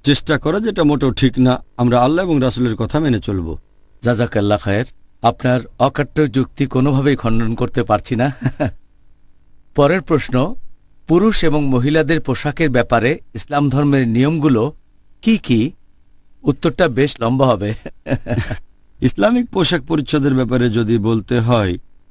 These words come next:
Speaker 1: এ ব্যাপারে বিভিন্ন নির্দেশনা দেওয়া আছে পবিত্র কোরআন এবং কিছু হাদিসে। আল্লাহ পবিত্র কোরআনে প্রথমে বলেছেন পুরুষের হিজাবের কথা, তারপর মহিলাদের হিজাবের কথা বলেছেন। আল্লাহ পবিত্র কোরআনে বলেছেন, সূরা নূর,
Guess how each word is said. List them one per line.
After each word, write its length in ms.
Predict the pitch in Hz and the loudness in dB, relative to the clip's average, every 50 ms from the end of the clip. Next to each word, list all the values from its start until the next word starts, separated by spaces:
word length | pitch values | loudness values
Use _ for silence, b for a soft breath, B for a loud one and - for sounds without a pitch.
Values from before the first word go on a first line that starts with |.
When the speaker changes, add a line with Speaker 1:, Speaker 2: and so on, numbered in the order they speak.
| - - - | -20 -14 -8
Speaker 1:
এ 100 | - 143 | -4 -2
ব্যাপারে 320 | 165 202 226 240 233 220 185 | -2 -2 -2 -2 -2 0 0
বিভিন্ন 400 | 160 160 151 156 151 147 143 135 | 2 2 4 4 4 4 4 4
নির্দেশনা 480 | 135 131 120 113 135 110 117 120 120 | 2 2 2 0 0 0 0 0 -2
দেওয়া 240 | 107 113 113 113 113 | 0 0 0 0 0
আছে 160 | 107 - 110 | -2 -2 -4
পবিত্র 300 | 110 113 104 104 - 117 | -4 -4 -4 -4 -4 -4
কোরআন 360 | - - 120 120 120 120 117 - - - - | -2 0 0 0 0 0 -2 -6 -10 -14 -10
এবং 220 | - 196 220 214 185 | -6 -2 -2 -2 0
কিছু 240 | 175 135 113 127 113 | -2 -2 0 0 0
হাদিসে। 460 | 107 110 110 117 107 - - 120 113 - - _ _ - | 0 0 0 0 0 0 -2 -4 -4 -6 -12 _ _ -6
আল্লাহ 440 | - - 175 180 180 180 180 180 175 - - - _ - - - _ _ | -2 0 0 2 2 2 2 2 0 -2 -6 -16 _ -20 -20 -20 _ _
পবিত্র 340 | - 202 254 294 - 240 214 | -4 -4 -2 -2 -2 -2 0
কোরআনে 260 | - 180 175 160 160 | 0 2 0 0 0
প্রথমে 540 | 135 143 151 120 - 151 147 147 143 131 120 - - - | 0 0 0 0 2 4 4 4 4 2 0 -2 -4 -2
বলেছেন 340 | 120 135 135 113 131 127 117 | -2 -2 0 0 0 0 0
পুরুষের 340 | 107 139 135 127 - 131 117 | 0 -2 -2 0 0 2 2
হিজাবের 380 | 113 113 123 135 139 147 143 | 2 2 2 0 0 0 -2
কথা, 340 | 123 151 147 - 160 156 156 - - | -2 -2 -2 -2 -2 -4 -4 -4 -2
তারপর 320 | 170 185 220 214 208 196 | -2 -2 0 -2 -2 0
মহিলাদের 440 | 165 151 139 135 135 120 107 113 101 - - - - - - _ - | 2 2 2 2 2 0 0 -2 -4 -6 -10 -20 -20 -20 -20 _ -6
হিজাবের 260 | 101 110 110 101 95 | -4 -2 -2 -2 -2
কথা 200 | - - - 98 | -4 -4 -4 -2
বলেছেন। 400 | 92 92 95 87 - 104 - - - - - - _ _ _ _ - - - _ - - | -2 -2 -2 -2 -4 -6 -6 -8 -10 -18 -20 -20 _ _ _ _ -20 -20 -20 _ -6 -2
আল্লাহ 240 | - 180 208 233 247 | 0 0 2 0 0
পবিত্র 340 | 247 196 180 - 127 147 123 | 0 -2 -2 0 0 2 2
কোরআনে 200 | 131 131 123 123 | 4 4 4 2
বলেছেন, 380 | 117 120 113 - - 110 110 | 2 2 0 0 0 0 0
সূরা 200 | 101 - 117 110 | 0 -2 -2 0
নূর, 240 | 107 113 110 101 - | 2 2 0 0 -4